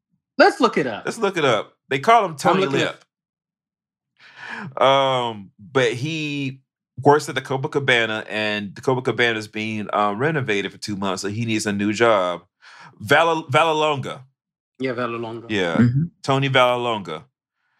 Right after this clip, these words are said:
Speaker 3: Mm-hmm.
Speaker 2: Uh, and so he ends up taking a job as the personal assistant and driver for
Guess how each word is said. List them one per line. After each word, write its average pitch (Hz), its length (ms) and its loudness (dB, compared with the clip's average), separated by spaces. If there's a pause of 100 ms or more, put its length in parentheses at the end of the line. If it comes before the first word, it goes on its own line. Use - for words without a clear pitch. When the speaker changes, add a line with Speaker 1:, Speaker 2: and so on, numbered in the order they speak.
(340)
Speaker 3:
Mm-hmm. 90 600 2
Speaker 2:
Uh, - 40 -18 (360)
and 120 180 2
so 110 420 0
he 135 420 -4
ends 127 160 0
up 123 80 -6
taking 117 300 -4
a 104 80 0
job 104 560 0 (100)
as 104 400 -2
the 95 560 -6 (600)
personal - 460 2
assistant 107 720 -4
and 98 360 -2
driver 104 540 4
for 90 680 -4